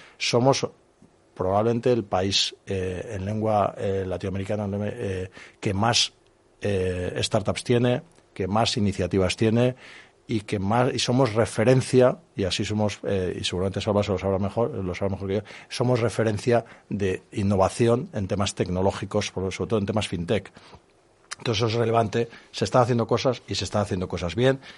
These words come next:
y se están haciendo conjuntamente con las entidades financieras. Yo creo que es importante transmitirlo porque si no parece que, que,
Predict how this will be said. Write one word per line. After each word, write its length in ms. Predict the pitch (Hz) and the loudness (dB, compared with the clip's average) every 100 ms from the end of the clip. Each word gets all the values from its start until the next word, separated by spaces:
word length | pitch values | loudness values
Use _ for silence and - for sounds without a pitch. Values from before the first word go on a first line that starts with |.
| - | -8
y 80 | 104 | -6
se 100 | 98 | 0
están 120 | 113 | 2
haciendo 320 | 113 120 120 - | 2 2 0 0
conjuntamente 680 | 110 98 117 113 110 107 107 | -2 0 0 2 2 2 2
con 100 | 98 | 0
las 120 | 101 | -2
entidades 360 | 85 95 90 | -4 -2 -4
financieras. 420 | - 85 82 85 85 | -4 -8 -8 -6 -6
Yo 80 | |
creo 140 | 98 104 | -4 -4
que 40 | |
es 100 | 95 | -4
importante 340 | 98 101 101 101 | -4 -4 -2 -2
transmitirlo 500 | 95 95 107 110 98 | -2 -4 -2 -4 -4
porque 220 | 90 87 | -6 -8
si 100 | 95 | -8
no 100 | 92 | -4
parece 340 | 101 98 98 | -2 -4 -4
que, 160 | 95 90 - - - - - _ | -6 -8 -12 -20 -20 -20 -20 _
que, 480 | 113 101 95 92 | -2 -2 0 -4